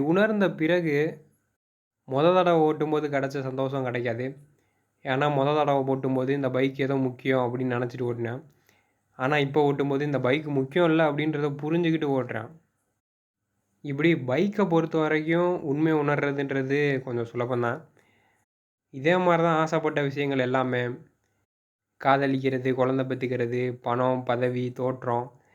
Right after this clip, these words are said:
இது எல்லாமே இதே மாதிரி தான். ஆனா இதெல்லாமே முக்கியம் இல்ல அப்படின்றத நிறையா பேர் உணர்றதே கிடையாது. ஆரம்பத்துல ஒருத்தன் காதலிக்கிறது ரொம்ப முக்கியம் அப்படின்னு நினைக்கிறான்,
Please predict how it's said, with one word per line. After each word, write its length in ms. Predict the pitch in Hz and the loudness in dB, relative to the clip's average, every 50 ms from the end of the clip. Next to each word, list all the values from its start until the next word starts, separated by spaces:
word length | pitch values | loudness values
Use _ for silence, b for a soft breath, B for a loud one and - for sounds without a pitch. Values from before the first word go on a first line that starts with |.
| b b b b b - | b b b b b -8
இது 120 | 127 123 | -4 0
எல்லாமே 320 | 127 131 143 156 165 180 175 | 0 2 4 4 4 2 2
இதே 140 | 160 156 156 | 2 2 0
மாதிரி 200 | 156 151 139 131 | 0 0 -2 -2
தான். 200 | 123 127 131 143 160 165 165 _ _ _ _ _ _ _ _ _ _ _ _ _ _ _ _ _ - | -4 -4 -4 -6 -8 -12 -18 _ _ _ _ _ _ _ _ _ _ _ _ _ _ _ _ _ -6
ஆனா 200 | 135 139 151 160 160 | -2 2 2 2 2
இதெல்லாமே 520 | 147 143 143 160 160 165 170 170 180 180 175 | 2 2 0 2 2 4 2 2 2 2 2
முக்கியம் 380 | 175 156 147 139 147 165 160 156 | 2 0 -2 -2 -2 0 0 0
இல்ல 120 | 156 156 156 | 0 0 0
அப்படின்றத 540 | 143 139 139 147 151 156 143 139 143 151 151 | 0 0 -2 -2 -2 -2 -2 -2 -2 -2 -2
நிறையா 280 | 135 123 127 131 139 143 | -2 -2 0 0 0 2
பேர் 180 | 147 151 156 147 131 | 2 2 2 2 0
உணர்றதே 480 | 131 131 139 143 151 147 143 143 147 139 | 0 0 0 0 0 -2 -2 -2 -4 -2
கிடையாது. 400 | 135 131 127 123 120 117 123 135 160 170 - _ _ _ _ _ _ _ _ _ _ _ _ _ _ _ _ _ _ _ _ - | -2 -2 -2 -2 -4 -4 -6 -8 -8 -12 -18 _ _ _ _ _ _ _ _ _ _ _ _ _ _ _ _ _ _ _ _ -4
ஆரம்பத்துல 540 | 139 143 165 165 170 175 170 160 170 160 156 | -2 2 2 4 4 2 2 0 2 2 2
ஒருத்தன் 600 | 147 143 135 135 147 143 143 143 139 131 127 120 127 - - _ _ _ - | 2 0 -2 -6 -6 -4 -4 -2 -4 -4 -6 -8 -10 -12 -16 _ _ _ -2
காதலிக்கிறது 600 | - 135 147 165 160 156 156 147 147 143 139 143 | 0 2 2 2 2 0 -2 -2 -2 -2 -2 -2
ரொம்ப 200 | 135 131 135 139 135 | -2 -2 -2 -2 -2
முக்கியம் 380 | 135 131 123 - - 135 131 | -2 -4 -6 -4 -2 -2 0
அப்படின்னு 280 | 127 120 131 127 127 123 | 0 0 -2 -2 -2 -2
நினைக்கிறான், 320 | 113 113 113 113 107 110 | -2 -4 -4 -4 -6 -8